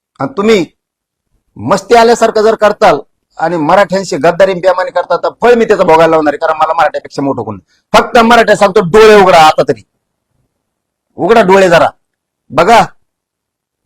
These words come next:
काय संदेश आहे ते. स्वतःच्या लेकीसाठी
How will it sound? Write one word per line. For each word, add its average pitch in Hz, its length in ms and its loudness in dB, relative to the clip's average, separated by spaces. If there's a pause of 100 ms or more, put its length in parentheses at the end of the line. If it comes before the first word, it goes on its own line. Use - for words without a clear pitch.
काय 170 180 2
संदेश 190 460 0
आहे 180 80 2
ते. 135 200 -4 (1800)
स्वतःच्या 190 500 0
लेकीसाठी 185 680 -2